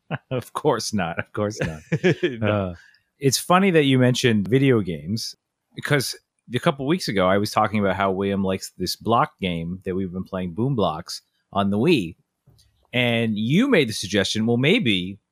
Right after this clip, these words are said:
Speaker 1: maybe William would like Wii Sports."
Speaker 2: Mm-hmm.
Speaker 1: Well,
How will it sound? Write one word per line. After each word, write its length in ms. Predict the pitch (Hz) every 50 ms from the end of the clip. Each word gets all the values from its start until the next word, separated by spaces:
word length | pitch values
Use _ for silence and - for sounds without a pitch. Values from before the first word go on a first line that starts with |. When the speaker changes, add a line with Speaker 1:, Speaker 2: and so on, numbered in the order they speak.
| _
Speaker 1:
maybe 420 | - 113 120 135 165 196 165 107 90
William 380 | 87 92 98 98 95 95 92
would 140 | 95 95 90
like 260 | 95 90 85 87 85
Wii 400 | - 85 85 101 117 139 170 180
Sports." 680 | - - - - 104 92 73 - _ - - - - - _ _ _ _ _ _ 143
Speaker 2:
Mm-hmm. 220 | 131 160 175 113 85 - _ _ _ _ _ _ _ _ _ 120
Speaker 1:
Well, 280 | 131 135 151 - -